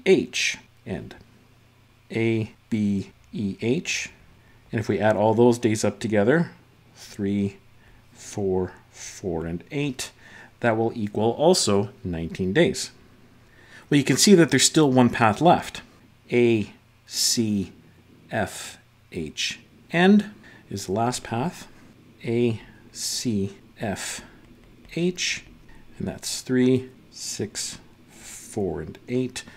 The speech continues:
for a total of twenty-one days. So now, as you can see in our diagram, we have three paths. A, B, D, G, tw-, nineteen days. A, B, E, H takes nineteen days, and A, C, F, H takes twenty-one days.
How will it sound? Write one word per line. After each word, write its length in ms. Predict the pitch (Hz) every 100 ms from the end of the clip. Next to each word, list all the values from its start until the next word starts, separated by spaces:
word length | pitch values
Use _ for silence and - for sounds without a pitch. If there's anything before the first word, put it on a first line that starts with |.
| -
for 160 | - 135
a 40 |
total 340 | 131 120 110 104
of 180 | 101
twenty-one 760 | - - 127 120 123 107 101 95
days. 560 | 101 92 78 76 - - _ _ _ _ - - -
So 180 | - 139
now, 300 | 156 208 185
as 180 | 135 135
you 60 |
can 120 | 131
see 420 | 127 - 180 123 117
in 120 | 123
our 80 | 117
diagram, 520 | 139 170 117 98 98
we 100 | 107
have 260 | 113 107 -
three 420 | - - 147 170
paths. 600 | - 131 92 - - - - -
A, 100 | 120
B, 140 | 101 92
D, 160 | 90
G, 460 | 90 127 170 165 - - - -
tw-, 160 | - - -
nineteen 420 | 110 104 - 151
days. 380 | 139 143 131 123 - - _ _ _ -
A, 140 | 113
B, 140 | 98 95
E, 180 | 98 120
H 420 | 143 135 - - - - - -
takes 380 | 110 101 - - _ _
nineteen 440 | 117 107 104 135
days, 400 | 123 123 120 113
and 160 | - 98 -
A, 100 | 131
C, 220 | 120 120
F, 120 | 95
H 300 | 117 131 127
takes 220 | - 107 -
twenty-one 420 | - 131 113 104
days. 400 | 107 98 85 -